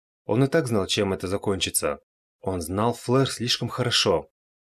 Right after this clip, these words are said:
Конечно, принцесса сдержит своё обещание. Однако путь героя закончится, когда один из посланных ею убийц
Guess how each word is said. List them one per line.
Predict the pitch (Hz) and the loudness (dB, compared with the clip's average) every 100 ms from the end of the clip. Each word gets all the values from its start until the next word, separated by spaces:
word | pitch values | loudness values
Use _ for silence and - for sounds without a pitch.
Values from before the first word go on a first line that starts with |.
| _ _ _ | _ _ _
Конечно, | - 101 143 156 | -4 0 2 0
принцесса | 139 135 147 135 139 | 0 0 0 0 0
сдержит | 131 160 139 | 2 2 2
своё | 107 101 | 2 2
обещание. | 92 - 110 92 82 69 _ _ _ _ - | 2 0 2 0 -2 -8 _ _ _ _ -6
Однако | 87 90 92 92 95 | -6 -2 -4 -4 -6
путь | 101 90 | -6 -4
героя | 104 104 | -2 -2
закончится, | 101 - 127 127 127 101 | -2 -2 -2 -2 -4 -4
когда | - 90 101 | -6 -4 -4
один | - 104 101 | -2 -4 -2
из | 95 90 | -4 -6
посланных | - 95 98 92 87 - | -4 -4 -4 -6 -8 -6
ею | 95 90 85 | -6 -4 -6
убийц | 87 123 - | -4 -4 -6